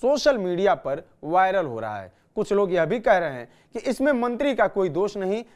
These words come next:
जब आरजेडी के बड़े से बड़े नेता भी इस तरह के बयान दे रहे हैं, तो जाहिर है दूसरे नेताओं के बयान भी इसी तरह के आएंगे।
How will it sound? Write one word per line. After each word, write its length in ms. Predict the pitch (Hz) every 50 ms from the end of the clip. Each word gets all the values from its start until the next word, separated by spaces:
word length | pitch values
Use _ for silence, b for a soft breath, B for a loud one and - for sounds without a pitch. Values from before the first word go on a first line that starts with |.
| b -
जब 200 | 160 208 208 - -
आरजेडी 520 | 202 202 208 202 180 240 247 247 233 320 285
के 120 | - 269
बड़े 300 | 196 175 208 254 320 302
से 100 | - 285
बड़े 220 | 226 220 220 214
नेता 360 | 202 190 190 196 196 285 302 311
भी 280 | 214 175 185 214 254 277 b b b _
इस 180 | 262 247 - -
तरह 180 | 262 269 285 262
के 140 | 269 262
बयान 420 | 208 160 175 180 190 233 302 311 254
दे 120 | 208 190
रहे 140 | 175 170 170
हैं, 180 | 180 226 269 b b b -
तो 100 | - 247
जाहिर 380 | 202 262 277 269 269 294 262
है 240 | 180 127 113 104 101 b b b b 156
दूसरे 320 | 170 233 190 226 226 226
नेताओं 380 | 196 175 170 - 180 180 190 185
के 120 | - 175
बयान 340 | 147 143 147 151 156 147 131
भी 200 | 117 123 151 - _ _ _ _ -
इसी 220 | 233 - 247 220
तरह 240 | 170 156 135 131 120
के 120 | - 120
आएंगे। 340 | 110 107 104 101 104 101 95